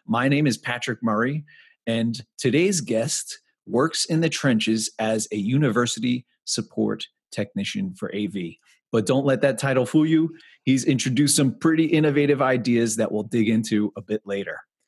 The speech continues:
He started his career in hi-fi, getting involved, uh, with everything from sales to installation and service, then moved on to working as a lead technician for a commercial integration company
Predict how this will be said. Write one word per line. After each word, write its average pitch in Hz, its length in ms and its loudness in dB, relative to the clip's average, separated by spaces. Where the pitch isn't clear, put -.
He 120 100 2
started 135 380 2
his 131 140 2
career 117 320 2
in 98 80 -2
hi-fi, 143 720 0
getting 123 220 2
involved, 120 640 0
uh, 98 400 -2
with 110 180 -4
everything 131 460 2
from - 180 -8
sales 143 420 2
to - 120 -8
installation 113 640 -2
and 95 100 -6
service, 180 540 -2
then 117 180 2
moved 117 240 2
on 123 220 2
to 110 100 -2
working 113 380 2
as 104 120 0
a 110 60 0
lead 120 260 0
technician 131 560 0
for 107 260 -2
a 101 40 -4
commercial 123 480 -2
integration 117 600 0
company 110 500 0